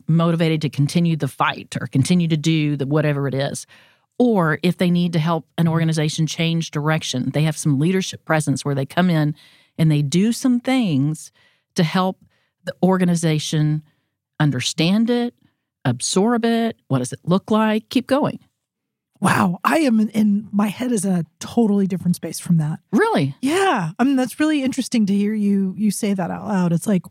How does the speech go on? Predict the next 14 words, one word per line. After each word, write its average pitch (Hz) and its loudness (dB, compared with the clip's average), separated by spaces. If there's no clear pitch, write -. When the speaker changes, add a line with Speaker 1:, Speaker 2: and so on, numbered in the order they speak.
Speaker 2:
whoa. 302 0
So 233 2
it's, - -2
and 220 2
it, 240 2
the 214 4
way 233 2
you're, 233 0
you 220 2
know, 190 0
explaining 254 -2
it 190 2
here 185 0
is 175 -2